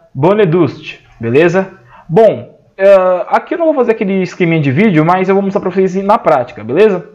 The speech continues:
Bom, o primeiro join que eu vou recomendo pra vocês é Battleon Derby. Muita gente farma aqui dentro, tá ligado? Aqui. Eu recomendo, se você tiver o Bleeding, você use, que você dá mais dano em monstro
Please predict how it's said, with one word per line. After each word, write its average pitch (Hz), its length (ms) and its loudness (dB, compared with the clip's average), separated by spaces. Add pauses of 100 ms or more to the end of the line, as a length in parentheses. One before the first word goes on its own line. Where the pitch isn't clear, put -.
(400)
Bom, 139 140 2
o - 20 -2
primeiro 226 360 0
join 240 180 2
que 247 80 -4
eu 226 60 2
vou 220 100 4
recomendo 202 340 -2
pra 196 120 -2
vocês 185 500 0
é 165 100 0
Battleon 190 520 0
Derby. 139 400 2
Muita 220 260 -2
gente 233 260 -4
farma 214 380 0
aqui 190 220 -8
dentro, 175 420 -4
tá - 240 -14
ligado? 120 380 0 (120)
Aqui. 135 540 -2 (240)
Eu 151 80 2
recomendo, 196 400 2
se 214 60 -8
você 240 120 2
tiver 240 200 0
o 220 60 4
Bleeding, 175 440 -2
você 170 320 -2
use, 202 300 2
que - 80 -12
você 175 100 0
dá 151 160 2
mais 156 240 -6
dano 147 260 -2
em 147 60 -4
monstro 131 760 -6